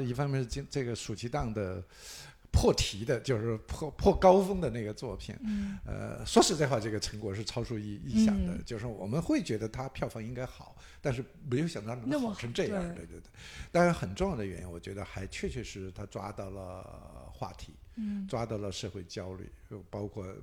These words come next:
Speaker 1: 也抓到了这个性别之间的这种，这种关-，其实它抓了两个性别地位，
Speaker 2: 嗯。
Speaker 1: 其实社会的两个不公平，
Speaker 2: 对，对，一个贫富，
Speaker 1: 对，一个，
Speaker 2: 一个男女。
Speaker 1: 一个是，呃，贫富，呃，阶层差异，一个是性别差异，
Speaker 2: 嗯。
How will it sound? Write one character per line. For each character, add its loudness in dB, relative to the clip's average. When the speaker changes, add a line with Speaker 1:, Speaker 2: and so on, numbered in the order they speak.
Speaker 1:
也 -10
抓 -2
到 -4
了 -8
这 -10
个 -8
性 -8
别 -8
之 -10
间 -8
的 -6
这 -10
种， -10
这 -8
种 -10
关-， -10
其 -12
实 2
它 -2
抓 2
了 2
两 -4
个 -2
性 -6
别 -8
地 -8
位， -10
Speaker 2:
嗯。 4
Speaker 1:
其 4
实 2
社 0
会 -2
的 -2
两 4
个 8
不 -2
公 6
平， 8
Speaker 2:
对， 4
对， 2
一 0
个 6
贫 4
富， 4
Speaker 1:
对， 8
一 6
个， -
Speaker 2:
一 6
个 4
男 4
女。 4
Speaker 1:
一 6
个 4
是， -2
呃， -6
贫 -8
富， -8
呃， -8
阶 0
层 -6
差 -10
异， -10
一 -6
个 -4
是 -4
性 -6
别 -10
差 -10
异， -10
Speaker 2:
嗯。 -14